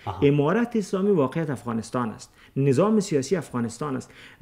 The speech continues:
Speaker 2: با این نوع نگاه که اینا به با شک و تردید ببینه،
Speaker 1: مهم.
Speaker 2: زمینه و ساختار و مجرای همکاری خود را نظام
Speaker 1: آها.
Speaker 2: سیاسی افغانستان را قرار نده، من فکر می‌کنم به بنبست مواجه می‌شه،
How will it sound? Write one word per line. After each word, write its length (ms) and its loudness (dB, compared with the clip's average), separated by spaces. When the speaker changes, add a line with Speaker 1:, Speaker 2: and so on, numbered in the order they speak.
Speaker 2:
با 320 6
این 200 6
نوع 240 6
نگاه 340 2
که 100 -2
اینا 160 0
به 120 6
با 160 0
شک 300 -4
و 40 2
تردید 460 2
ببینه، 380 2
Speaker 1:
مهم. 400 -8
Speaker 2:
زمینه 960 4
و 160 4
ساختار 720 2
و 180 4
مجرای 440 6
همکاری 540 4
خود 240 0
را 160 0
نظام 320 6
Speaker 1:
آها. 120 6
Speaker 2:
سیاسی 380 4
افغانستان 520 0
را 160 0
قرار 420 -2
نده، 160 0
من 80 0
فکر 200 2
می‌کنم 420 2
به 80 4
بنبست 440 2
مواجه 360 2
می‌شه، 500 0